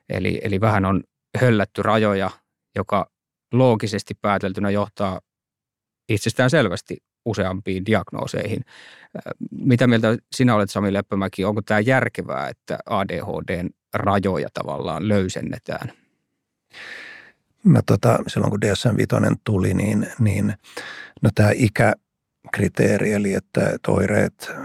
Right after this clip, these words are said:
Speaker 2: tai oireiden pitää ilmetä, jos aikuiselle tehdään diagnoosi, niin oireiden pitää ilmetä ennen kahtatoista ikävuotta, niin se oli,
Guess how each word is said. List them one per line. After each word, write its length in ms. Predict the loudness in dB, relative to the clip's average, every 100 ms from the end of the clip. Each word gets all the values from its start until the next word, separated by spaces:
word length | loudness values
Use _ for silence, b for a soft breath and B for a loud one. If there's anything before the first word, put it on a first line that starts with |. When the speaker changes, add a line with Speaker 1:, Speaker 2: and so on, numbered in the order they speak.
| B B -4
Speaker 2:
tai 140 | 2
oireiden 420 | 4 4 4 2
pitää 260 | 0 2 2
ilmetä, 380 | 4 2 2 0 0 -2 -4
jos 180 | -4 0
aikuiselle 520 | 0 2 0 0 -2 -2
tehdään 400 | -2 2 0 0
diagnoosi, 640 | -2 -2 -2 -2 -2 -2
niin 120 | -2
oireiden 420 | -2 -4 -4 -4 -4
pitää 260 | -2 0
ilmetä 380 | 0 -2 -2 -2
ennen 280 | 0 -2 -2
kahtatoista 680 | -4 -2 -2 -2 -2 -2 -4
ikävuotta, 580 | -2 -2 -2 -4 -2
niin 140 | -2 0
se 160 | 0
oli, 180 | 0 -2